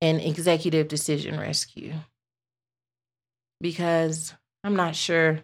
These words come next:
that I'll be able to get everyone to agree, but I do think that we should just go on and rescue 'em. Some people said, "I like hers, but not sure about his, like how they drew him. But those leaves, nah."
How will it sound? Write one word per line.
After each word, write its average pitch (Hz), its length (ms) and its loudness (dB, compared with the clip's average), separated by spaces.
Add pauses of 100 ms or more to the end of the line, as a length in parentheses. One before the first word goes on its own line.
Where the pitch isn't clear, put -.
(600)
that 170 120 4
I'll 165 180 10
be 170 140 4
able 170 140 6
to 170 60 0
get 165 140 2
everyone 165 460 2
to 165 160 -4
agree, 185 520 -2 (480)
but 165 380 8
I 185 140 8
do 208 160 2
think 180 220 0
that 160 120 2
we 156 80 2
should 156 160 -6
just 147 180 -6
go 143 60 0
on 135 220 0
and 110 80 -10
rescue - 520 -10
'em. 151 200 -18 (520)
Some 196 220 -2
people 190 240 -2
said, 170 240 0
"I 170 140 6
like 165 240 6
hers, 196 440 6 (380)
but 165 180 8
not 170 320 4
sure 170 240 0
about 156 320 0
his, 160 680 -4
like 156 320 2 (400)
how 165 160 8
they 156 160 2
drew 160 280 0
him. 165 460 -6
But 156 200 -4
those 156 280 2
leaves, 175 540 -4
nah." 151 520 0